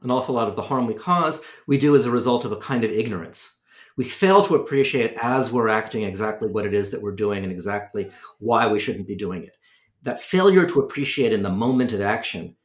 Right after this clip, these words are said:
under the right circumstances, can in fact be an excuse for wrongdoing.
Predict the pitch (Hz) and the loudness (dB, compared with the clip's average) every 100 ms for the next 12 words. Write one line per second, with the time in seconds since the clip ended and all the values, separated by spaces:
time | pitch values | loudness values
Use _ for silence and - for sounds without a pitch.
0 | _ _ _ _ _ _ _ _ 160 151 | _ _ _ _ _ _ _ _ 2 4
1 | 139 123 113 135 127 113 110 101 107 98 | 6 4 2 -2 -2 -4 -4 -6 -4 -8
2 | - - _ - 143 131 151 143 - 123 | -10 -20 _ -4 -2 0 -2 -4 -2 -2
3 | 104 - - - 139 127 - - 107 101 | -2 -4 -6 -2 -2 -2 -6 -2 0 2
4 | 107 98 85 - | 0 -2 -6 -10